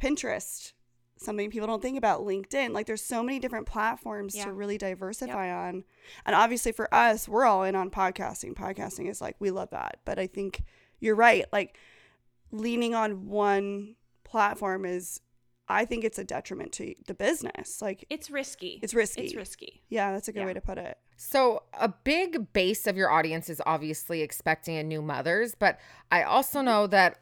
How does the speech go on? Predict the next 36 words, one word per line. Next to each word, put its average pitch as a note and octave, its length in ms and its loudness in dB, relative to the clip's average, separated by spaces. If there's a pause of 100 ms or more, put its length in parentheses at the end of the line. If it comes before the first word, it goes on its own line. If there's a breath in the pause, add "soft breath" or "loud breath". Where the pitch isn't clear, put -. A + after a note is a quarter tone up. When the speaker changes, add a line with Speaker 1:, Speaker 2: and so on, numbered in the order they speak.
(180)
Speaker 3:
a F3+ 100 4
lot E3 400 8
of, E3 100 4
like, E3+ 180 0
aspiring E3 800 4
L D#3 200 2
and D3+ 180 -4
D B3 200 -2
nurses D#3 1080 0
follow F3 440 8
you F3 380 6
and E3+ 200 2
look F3 180 4
Speaker 2:
Yeah. E3+ 100 6
Speaker 3:
up E3 140 0
to - 160 -6
you. E3 220 2 (120)
What D#4 240 6
Speaker 1:
Yeah. - 100 -18
Speaker 3:
tips - 460 -2
do G#3 80 -6
you F#3+ 80 0
have F3+ 320 6
for E3 300 2 (380 loud breath)
anyone F#3+ 640 2
out E3+ 240 4
there E3 180 6
that's D#3+ 240 0
aspiring D#3 640 4
to E3+ 120 -4
be D3+ 320 -2
an D#3 140 -4
L C#3+ 140 -2
and C#3+ 140 -4
D C#3+ 160 -6
nurse? - 540 -8